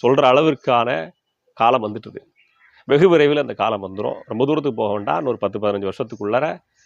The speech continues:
"ஆமையா, நாங்க தான் திராவிடர்கள்." இப்ப என்ன, நாங்க இப்படித்தான், நாங்க வேற மொழி தான் பேசுறோம், வீட்டுல வெளியே வேற மொழி தான் பேசுறோம்,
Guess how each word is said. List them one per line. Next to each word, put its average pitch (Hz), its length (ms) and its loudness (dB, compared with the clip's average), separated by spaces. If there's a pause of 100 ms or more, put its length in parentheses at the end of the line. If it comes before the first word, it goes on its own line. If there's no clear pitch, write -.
(160)
"ஆமையா, 131 460 2 (220)
நாங்க 107 260 0
தான் 123 160 2
திராவிடர்கள்." 104 420 -4
இப்ப - 220 -10
என்ன, 123 240 -2 (1080)
நாங்க 123 180 2
இப்படித்தான், 120 500 -2 (480)
நாங்க 120 320 2
வேற 123 240 4
மொழி 117 180 -2
தான் 147 200 0
பேசுறோம், 113 380 -2
வீட்டுல 101 320 -6 (340)
வெளியே 139 300 4
வேற 127 200 4
மொழி 120 200 -2
தான் 143 200 0
பேசுறோம், 104 400 -2